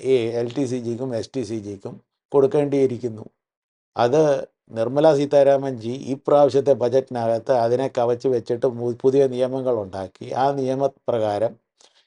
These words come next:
എൽ ടി സി ജിയും എസ് ടി സി ജിക്കും ആ ഒരു ഇളവ് കിട്ടത്തില്ല എന്നാണ് മാഡം പറഞ്ഞു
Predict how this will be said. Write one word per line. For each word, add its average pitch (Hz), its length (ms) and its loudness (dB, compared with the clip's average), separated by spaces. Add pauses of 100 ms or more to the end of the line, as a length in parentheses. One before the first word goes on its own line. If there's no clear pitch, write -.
(160)
എൽ 165 80 4 (100)
ടി 202 100 -2 (100)
സി 117 100 -4 (100)
ജിയും 104 180 -10 (140)
എസ് - 160 -16
ടി 147 160 -2
സി 127 80 -4 (100)
ജിക്കും 113 360 -12 (520)
ആ - 20 -4 (240)
ഒരു 110 160 -4 (300)
ഇളവ് 113 340 0
കിട്ടത്തില്ല 110 460 -4 (100)
എന്നാണ് 104 320 -10 (720)
മാഡം 123 300 2
പറഞ്ഞു 127 240 0